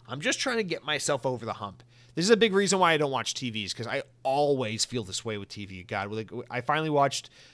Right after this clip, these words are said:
the, the most recent season of Stranger Things a couple months ago, and that is what the entire thing felt like. Like, I like Stranger Things. It's fine. I think it's pretty good. Um, but, um, like, oh my God, I,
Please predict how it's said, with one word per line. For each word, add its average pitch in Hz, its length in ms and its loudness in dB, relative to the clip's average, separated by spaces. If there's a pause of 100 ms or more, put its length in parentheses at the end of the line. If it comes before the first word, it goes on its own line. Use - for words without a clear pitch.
(120)
the, 131 300 2
the 123 160 -4
most 131 180 -2
recent 120 340 -4
season 120 280 -4
of 101 40 -10
Stranger 113 360 -6
Things 131 240 -6
a - 20 -8
couple 123 220 -6
months 123 240 -6
ago, 151 320 2 (280)
and 139 140 -4
that 147 100 4
is 147 140 2
what 151 140 0
the 139 120 -6
entire 131 680 0
thing 117 380 -6
felt 104 240 -6
like. 98 280 -6
Like, 120 200 -4
I 180 100 2
like 190 180 -2
Stranger 170 300 -4
Things. 170 200 -4
It's - 100 -16
fine. 135 260 -2
I 123 60 -4
think 123 100 -12
it's 113 100 -12
pretty 113 200 -10
good. 120 340 -2 (400)
Um, 104 300 -10 (400)
but, 120 300 0
um, 110 280 -2 (380)
like, 117 180 -4
oh 147 140 2
my 117 140 -2
God, 113 200 -2
I, 104 120 -4